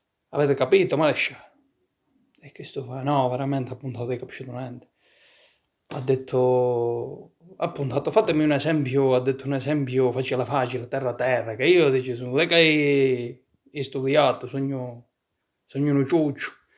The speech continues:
Ha detto, "Va bene", dice, appunto, eh, "maresciallo, mo vi faccio un esempio facile facile." Ha detto, "Allora,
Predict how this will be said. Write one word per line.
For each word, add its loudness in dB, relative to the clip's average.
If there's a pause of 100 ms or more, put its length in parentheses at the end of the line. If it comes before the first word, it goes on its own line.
(1080)
Ha -16
detto, -4
"Va 4
bene", 2
dice, 0
appunto, -4
eh, -6
"maresciallo, -2
mo 0 (640)
vi -4
faccio 0
un 4
esempio 0
facile -2
facile." -10 (400)
Ha -16
detto, -6
"Allora, -6